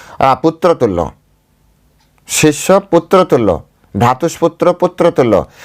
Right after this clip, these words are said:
তো ঠিক তেমনি যদি বলা হয় আপনার শিষ্য শুধু, তাহলে তার সাথে আর শত্রুতামূলক মনোভাব নয়, স্নেহমূলক মনোভাব তৈরি হয়। আর স-, স্নেহ থাকলে তার সাথে যুদ্ধ করা সম্ভব না, তাকে শুধু আশীর্বাদই করা যায়। তাই কত টেকনিক্যাল শব্দ ব্যবহার করা আছে, "দ্রুপদ পুত্রেণ তব শিষ্যেন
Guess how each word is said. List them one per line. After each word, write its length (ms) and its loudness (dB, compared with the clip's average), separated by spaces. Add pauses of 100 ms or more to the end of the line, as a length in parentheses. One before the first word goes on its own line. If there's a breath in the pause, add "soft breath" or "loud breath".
(160 loud breath)
তো 80 2
ঠিক 260 -2
তেমনি 260 2
যদি 200 2
বলা 220 2
হয় 80 4
আপনার 380 0
শিষ্য 440 -2
শুধু, 320 2 (280 loud breath)
তাহলে 460 2 (100)
তার 220 0
সাথে 260 -2
আর 60 2
শত্রুতামূলক 760 0
মনোভাব 280 2
নয়, 80 -2 (220 loud breath)
স্নেহমূলক 720 2
মনোভাব 400 0
তৈরি 220 0
হয়। 160 -2 (240 loud breath)
আর 160 0
স-, 220 -14 (200 loud breath)
স্নেহ 420 2
থাকলে 460 -2
তার 200 0
সাথে 240 -4
যুদ্ধ 240 -2
করা 220 0
সম্ভব 360 -4
না, 80 -6
তাকে 180 -4
শুধু 180 -2
আশীর্বাদই 440 0
করা 260 0
যায়। 160 0 (340 loud breath)
তাই 380 0 (320 loud breath)
কত 500 2 (200)
টেকনিক্যাল 460 0
শব্দ 340 -2
ব্যবহার 280 0
করা 160 -2
আছে, 160 -2
"দ্রুপদ 480 -2
পুত্রেণ 560 0
তব 220 0
শিষ্যেন 560 -2